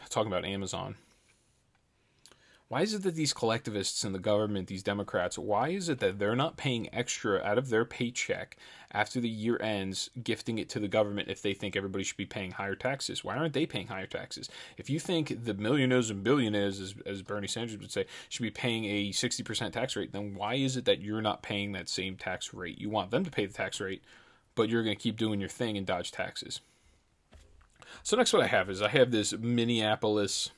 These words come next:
versus the evidence pieces from Ann Coulter. We're gonna go over the Derek Chauvin trial a little bit. She, uh, let's see, do I have, I wanna play, start,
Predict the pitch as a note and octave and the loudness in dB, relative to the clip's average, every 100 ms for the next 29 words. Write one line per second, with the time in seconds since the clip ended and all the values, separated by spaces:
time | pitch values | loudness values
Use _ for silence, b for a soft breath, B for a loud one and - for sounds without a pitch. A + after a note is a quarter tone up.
0 | _ B2+ A2+ G#2 G#2 - G#2 G#2 G2+ - | _ -12 -4 -2 0 -2 -2 -4 -10 -4
1 | G#2+ G#2 G2+ - - G#2+ G#2 C#3 D3 F#2 | -2 0 -2 -4 -6 -6 -2 -2 -4 -4
2 | G#2+ G#2 - G#2 G#2 G2 - _ - - | -4 -4 -4 -4 -4 -10 -14 _ -20 -20
3 | - - - - - D3 B2+ B2+ A#2+ G#2+ | -20 -20 -20 -6 2 4 10 10 8 2
4 | G2+ G#2+ A2+ A2+ G2 - - A2 G#2+ A2 | 0 4 4 6 4 2 4 4 4 -2
5 | G#2+ A2+ G#2+ G#2 G2 G#2 G#2 G#2 G#2+ G#2+ | 0 4 6 4 2 0 0 2 2 2
6 | - B B B B B B B B B | 0 B B B B B B B B B
7 | B B B B - - A#2+ A2 G#2+ G#2 | B B B B -4 0 4 6 10 12
8 | G#2 G2+ G#2 B B C3+ A#2+ G#2 A2 A#2+ | 12 10 8 B B -4 -2 -2 -2 -2
9 | C3+ - - B2+ G#2+ F#2+ D#2+ - - B | -2 -4 -4 -2 -2 -2 -6 -10 -18 B
10 | B B _ _ _ _ _ _ _ _ | B B _ _ _ _ _ _ _ _
11 | _ _ _ B B B B - F#3+ C#3+ | _ _ _ B B B B -6 -2 2
12 | - A#2+ G2+ - C3 - | 6 6 6 4 2 2